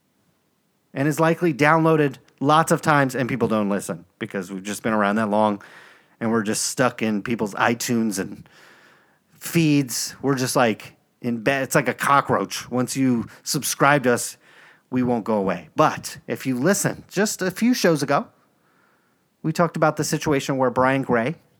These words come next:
apparently claimed, uh, wanted to claim that, essentially this is what Brian Gray claimed, that number one, Damian Lillard could not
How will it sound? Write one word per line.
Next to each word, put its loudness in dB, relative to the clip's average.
apparently 2
claimed, 2
uh, -2
wanted 2
to 2
claim 0
that, 2
essentially 2
this 2
is 2
what 6
Brian 4
Gray 4
claimed, -2
that 0
number 4
one, 2
Damian 4
Lillard 4
could 2
not 2